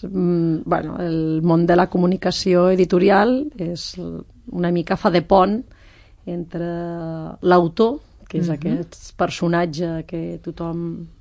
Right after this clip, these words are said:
Speaker 1: veu que escriu a casa seva tranquil·lament i
Speaker 2: Mhm.
Speaker 1: que... i el món de la premsa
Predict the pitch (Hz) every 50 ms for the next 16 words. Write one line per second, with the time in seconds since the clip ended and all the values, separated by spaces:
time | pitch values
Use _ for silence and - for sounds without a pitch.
0 | - - - - - 165 175 175 175 - 165 - - - - 170 170 165 156 -
1 | 160 156 170 160 - - 180 170 170 170 - 170 170 160 - 170 160 165 170 170
2 | 180 185 185 185 180 180 170 165 185 190 - 214 - - - - - - - -
3 | - - - - - - - - 214 196 202 208 220 240 - - - - 196 185
4 | 180 180 185 185 180 175 185 190 202 208 180 196 170 165 160 - 202 208 233 247
5 | 247 - - - 247